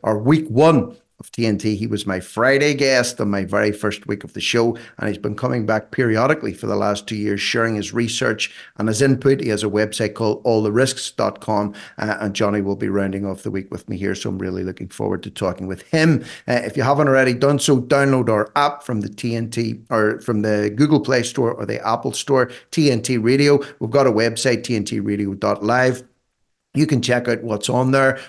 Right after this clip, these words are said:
We've got a cinema function on there. Uh, we've got everything on there. We've got merchandise on there. Uh, we can, you can contact all the presenters on there. There's dedicated email addresses.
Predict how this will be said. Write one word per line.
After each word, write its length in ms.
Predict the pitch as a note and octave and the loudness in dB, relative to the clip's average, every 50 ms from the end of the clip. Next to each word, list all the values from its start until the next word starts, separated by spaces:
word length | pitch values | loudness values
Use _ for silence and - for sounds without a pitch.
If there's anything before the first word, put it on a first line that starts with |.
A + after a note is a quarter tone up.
| - - | -6 -4
We've 100 | A#2+ A2 | -2 2
got 180 | C#3 C3+ A#2 | 2 2 2
a 40 | A#2 | 2
cinema 420 | - - C#3+ C3 C3+ C#3 C3+ B2 | 0 2 2 2 2 2 0 -2
function 420 | B2 - C#3 C3+ C3 - - C#3 C3 | 0 0 -2 -2 -2 -2 -2 0 0
on 200 | B2 B2 B2 B2+ | 0 2 2 2
there. 280 | C3 C3 B2+ B2+ B2 - - - - - - | 2 4 2 2 0 -4 -12 -16 -14 -8 -2
Uh, 240 | - C#3 C3+ C3+ C3 | 2 2 4 4 2
we've 140 | B2+ A#2+ - | 0 -2 0
got 160 | C#3+ B2 B2+ | 2 4 6
everything 400 | D3+ E3 G#3 A#3+ A#3+ B3 A3 D3 | 6 6 6 6 6 6 4 4
on 160 | A#2 A2+ A2+ | 4 2 2
there. 120 | A2+ A#2 A#2 | 2 2 2
We've 120 | A2+ A2 | 0 0
got 200 | A2+ C3+ B2+ B2 | 0 0 0 2
merchandise 680 | B2 C3+ D#3+ E3 E3 - F#3 D3+ C#3+ C3 A#2+ A2 - - | 2 2 2 2 2 0 0 2 2 2 2 2 0 -2
on 220 | B2 A2+ A2+ A2+ A#2 | -2 -2 0 0 2
there. 220 | A#2 A2+ A2+ A#2+ | 2 2 2 2
Uh, 360 | - G#2+ A2+ A2 G#2+ A2 - - | 0 0 0 2 0 0 -2 -2
we 100 | B2 G#2+ | -6 -6
can, 220 | G#2 - A#2 G#2 A2+ | -4 -2 -4 -4 -2
you 120 | B2+ A#2 | -4 -2
can 140 | - D3 C3+ | -2 -2 -2
contact 540 | - - C3+ C#3 C3 - D3 C#3 C#3 - C#3 | 0 0 0 0 2 2 0 0 2 2 2
all 100 | C3+ C#3+ | 4 4
the 100 | D3 C#3 | 4 2
presenters 640 | C#3+ C#3+ C3+ A2+ D#3 E3 A3+ G#3+ G3+ D3+ A#2 A#2+ A2+ | 2 0 2 2 4 2 2 2 0 0 2 2 2
on 120 | A2 A2 | 2 0
there. 160 | A2+ A2 A2 | 0 0 0
There's 220 | A2 G#2+ G2+ - - | 0 -2 -2 -4 -8
dedicated 720 | - - A#2+ G#2+ B2+ B2+ B2+ B2+ B2 - C3+ A#2+ A#2+ A#2 | -10 -10 -6 0 0 2 2 2 0 0 0 0 0 0
email 340 | C#3 D#3 E3+ F3+ D#3 B2 A2+ | 0 0 2 2 2 2 2
addresses. 540 | G#2+ G2+ A2+ A#2 A2+ A2 G#2 B2+ A#2+ G#2 | 0 -2 0 0 0 0 0 -2 -6 -6